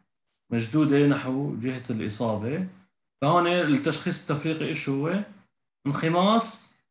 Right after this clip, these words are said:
رئوي أو استئصال رئة. فنحن في عنا قصة استئصال رئة. يبدو مستأصلين الفص السفلي، صار فيه توسع قصبي، فاستأصلوه. طبعًا الانصباب والريح صدرية بتفشوا الرغامة. فهي لا انصباب هون ولا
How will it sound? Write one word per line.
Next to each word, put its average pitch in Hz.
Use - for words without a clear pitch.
رئوي 160
أو 180
استئصال 135
رئة. 107
فنحن 190
في -
عنا 143
قصة 117
استئصال -
رئة. 117
يبدو 165
مستأصلين 151
الفص -
السفلي، 127
صار 127
فيه 123
توسع 120
قصبي، 107
فاستأصلوه. 113
طبعًا 160
الانصباب 151
والريح 151
صدرية 147
بتفشوا 123
الرغامة. 101
فهي 143
لا 156
انصباب 139
هون 147
ولا 131